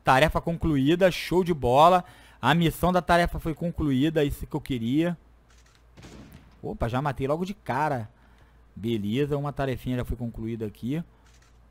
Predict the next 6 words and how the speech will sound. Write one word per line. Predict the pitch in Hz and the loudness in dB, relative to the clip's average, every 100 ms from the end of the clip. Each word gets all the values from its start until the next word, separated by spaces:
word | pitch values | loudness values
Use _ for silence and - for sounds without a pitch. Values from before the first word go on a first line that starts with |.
| - - - - - _ _ | -20 -20 -20 -20 -20 _ _
Caraca, | 139 131 104 110 165 185 | 0 0 0 -2 -2 -4
aí | 151 | -6
ficou | - 135 165 147 | -6 -8 -4 -4
muito | 139 180 185 | -4 -6 -4
brabo, | 135 120 180 170 | 0 2 2 2
mané. | 151 110 98 90 | -2 -4 -6 -10